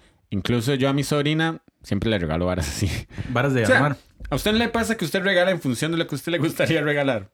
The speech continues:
Speaker 2: Mae, <clears throat> yo, mae, es que yo no sé, mae, yo regalo como en función de lo que le gusta a la persona, pero como desde mi perspectiva, entonces yo regalo Funkos.
Speaker 1: <laughs> Mae,
Speaker 2: Entonces,
Speaker 1: bueno,
Speaker 2: ahora.
Speaker 1: sí, más o menos.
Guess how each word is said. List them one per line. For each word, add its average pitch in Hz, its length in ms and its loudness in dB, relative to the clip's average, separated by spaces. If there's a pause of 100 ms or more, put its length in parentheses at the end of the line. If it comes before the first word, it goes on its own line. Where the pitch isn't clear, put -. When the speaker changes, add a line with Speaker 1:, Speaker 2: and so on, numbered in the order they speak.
(100)
Speaker 2:
Mae, 180 440 4 (120)
<clears throat> - 1120 0
yo, 190 360 0 (160)
mae, 165 120 0
es 160 60 -6
que 147 100 -6
yo 165 100 -2
no 151 100 2
sé, 156 200 2
mae, 131 220 2
yo 123 100 0
regalo 156 340 2
como 127 260 0
en 110 100 0
función 135 540 -2
de 160 180 4
lo 117 140 0
que - 80 -10
le 110 80 -2
gusta 143 240 -4
a 196 40 2
la 185 100 0
persona, 196 460 2 (460)
pero 127 240 0
como 123 280 2
desde 120 180 0
mi 117 100 2
perspectiva, 117 480 -6
entonces 131 200 -2
yo 143 60 -2
regalo 147 280 -2
Funkos. 156 500 -8 (140)
Speaker 1:
<laughs> - 140 -12
Mae, 202 120 4 (680)
Speaker 2:
Entonces, 147 60 0
Speaker 1:
bueno, 160 160 6 (100)
Speaker 2:
ahora. 175 140 6
Speaker 1:
sí, 190 200 2 (100)
más 113 300 0
o - 20 0
menos. 208 380 0